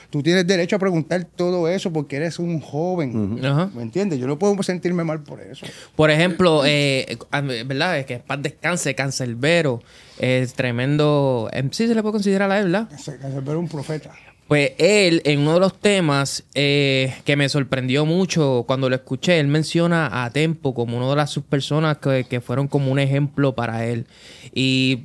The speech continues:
Speaker 3: yo pienso que su estilo más de rapeo viene más al de usted como,
Speaker 2: Ujú.
Speaker 3: como rapero,
Speaker 2: Más rapero.
Speaker 3: pero de-, desconozco si en algún momento o si él conocía quién era, eh, Wiso.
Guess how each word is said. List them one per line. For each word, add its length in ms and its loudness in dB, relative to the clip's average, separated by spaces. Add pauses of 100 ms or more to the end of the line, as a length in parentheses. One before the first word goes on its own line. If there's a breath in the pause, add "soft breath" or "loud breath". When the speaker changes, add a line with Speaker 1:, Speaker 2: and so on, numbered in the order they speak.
Speaker 3:
yo 180 2
pienso 340 2
que 120 0
su 160 0
estilo 500 0
más 240 0
de 120 0
rapeo 580 2
viene 300 2
más 440 2
al 180 2
de 60 4
usted 420 2
como, 240 2
Speaker 2:
Ujú. 80 -2
Speaker 3:
como 220 2
rapero, 420 4
Speaker 2:
Más 80 2
rapero. 360 4
Speaker 3:
pero 80 -20 (280 loud breath)
de-, 220 2
desconozco 800 2
si 140 2
en 80 4
algún 340 4
momento 800 2
o 140 2
si 240 2
él 160 0
conocía 800 0
quién 240 0
era, 720 2
eh, 160 2
Wiso. 360 -2